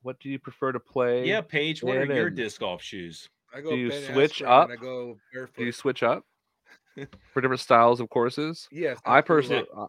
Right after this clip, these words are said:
Speaker 1: I, I personally don't. I use the same two shoes. I mean, it depends.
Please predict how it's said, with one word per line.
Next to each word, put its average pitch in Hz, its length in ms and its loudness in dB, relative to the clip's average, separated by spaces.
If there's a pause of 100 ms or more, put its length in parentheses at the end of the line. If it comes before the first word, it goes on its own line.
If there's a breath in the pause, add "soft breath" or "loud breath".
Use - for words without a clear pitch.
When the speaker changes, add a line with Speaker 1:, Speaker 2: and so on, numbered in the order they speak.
(120)
Speaker 1:
I, 123 160 2
I - 20 2
personally 117 400 0
don't. 95 260 -2 (500 soft breath)
I 131 100 0
use 135 160 -6
the 117 80 -16
same 120 480 -6 (440)
two 143 420 -2
shoes. 131 420 -8
I 131 40 -12
mean, 175 120 0
it 170 140 -2
depends. 175 540 -2